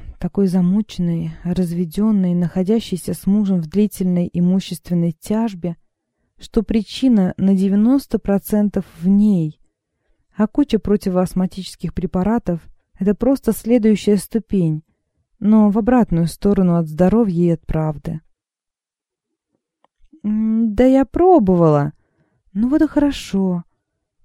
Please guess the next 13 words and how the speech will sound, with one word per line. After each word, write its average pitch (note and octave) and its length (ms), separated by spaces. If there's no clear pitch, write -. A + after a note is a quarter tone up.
Я A3+ 240
по B3 140
опыту A#3+ 460
знаю, F3+ 360
надо G3 220
сначала G#3 460
того A3+ 240
простить, F3+ 640
на F#3 100
кого A3 300
больше G#3+ 380
всего G3 320
обижаешься. G#3 880